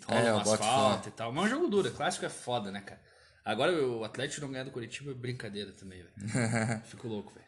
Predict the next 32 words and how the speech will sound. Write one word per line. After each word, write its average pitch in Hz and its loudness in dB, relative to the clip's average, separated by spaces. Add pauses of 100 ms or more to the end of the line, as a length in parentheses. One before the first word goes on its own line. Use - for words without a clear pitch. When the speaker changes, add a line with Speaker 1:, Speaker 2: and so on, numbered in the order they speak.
Speaker 1:
Mas 135 0
nem 220 4
vamos 214 2
falar 185 4
disso, 135 -2
né? 110 -4
Vamos 135 -4
falar 151 -2
de 156 -6
Libertadores, 131 -4
é 113 -4
isso 123 -6
aí, 127 0
essa 123 -4
cornetada 120 -2
vai 123 -4
ficar 117 -6
pro 113 -4
próximo, 104 -8 (160)
Boleiros. 101 -4 (760)
Cara, 139 6
o, 110 0 (160)
o 135 -6
Santos, 202 4
né? 151 -4 (100)
Garfado 139 2 (120)
pra 156 4
caralho. 147 2
Speaker 2:
Teve 110 -4
Santos 123 -2
e 117 -6
Boca. 160 2